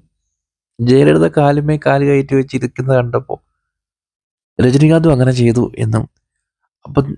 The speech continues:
അവിടെ വെച്ച് തന്നെ ഒരു സിഗരറ്റ് എടുത്ത് അദ്ദേഹം വലിച്ചു. അത് ജയലളിതയ്ക്ക് ഒട്ടും ഇഷ്ടപ്പെടാത്തതുകൊണ്ട്, ആ,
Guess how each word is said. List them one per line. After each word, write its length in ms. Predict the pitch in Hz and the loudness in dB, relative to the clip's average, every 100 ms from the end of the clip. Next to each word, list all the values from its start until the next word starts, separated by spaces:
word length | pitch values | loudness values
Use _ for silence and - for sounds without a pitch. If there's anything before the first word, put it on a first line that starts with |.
| - | -2
അവിടെ 220 | 123 147 | 2 2
വെച്ച് 200 | 151 156 | 0 0
തന്നെ 200 | 147 143 | 0 0
ഒരു 140 | 127 131 127 | 0 2 0
സിഗരറ്റ് 400 | 123 123 139 139 | 0 0 0 0
എടുത്ത് 260 | 127 123 127 113 - - _ | 0 0 0 0 -2 -8 _
അദ്ദേഹം 280 | _ 110 117 | _ -2 0
വലിച്ചു. 380 | 113 107 110 120 - _ _ _ | 2 0 -2 -6 -6 _ _ _
അത് 160 | 117 | -4
ജയലളിതയ്ക്ക് 500 | 135 131 123 120 123 117 | 2 2 4 2 0 -2
ഒട്ടും 200 | - 110 | 0 -2
ഇഷ്ടപ്പെടാത്തതുകൊണ്ട്, 680 | - 117 113 113 117 113 113 - _ _ _ _ _ _ _ _ _ | -2 -2 0 0 0 0 -2 -4 _ _ _ _ _ _ _ _ _
ആ, 80 | 107 | 0